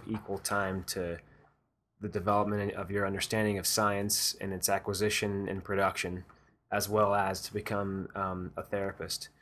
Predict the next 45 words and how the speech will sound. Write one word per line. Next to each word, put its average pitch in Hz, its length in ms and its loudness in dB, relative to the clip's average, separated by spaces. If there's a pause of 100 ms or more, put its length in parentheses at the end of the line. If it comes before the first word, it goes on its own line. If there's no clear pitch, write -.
(460)
which 127 180 4
is 127 100 6
a 123 80 2
tall 147 220 12
task. 117 460 6
I 107 40 2
mean, 104 160 4
it 101 60 2
means 107 200 4
you're 104 100 0
gonna 101 100 0
be 95 140 0
r-, 90 100 -4 (220)
really 113 520 4
busy 101 260 4
trying 107 180 -2
to 95 60 0
juggle 98 480 4
those 101 300 2
two 95 400 -2 (480)
fairly 127 300 8
different 98 360 -2
domains. 95 600 -2 (500)
Um, 107 240 6
and 127 180 2
I, 139 180 2 (140)
to 135 120 2
be 127 300 2 (240)
fair, 147 300 4
I 131 120 8
can't, - 340 -2 (120)
I - 60 -10
can't 160 240 0
even 139 160 6
remember 117 500 6
what 107 240 2
the 113 120 6
other 110 160 4
kind 113 200 -2
of 101 60 0
model 101 360 4
is, 101 120 0
'cause - 160 -4
I 104 60 0
think 123 320 2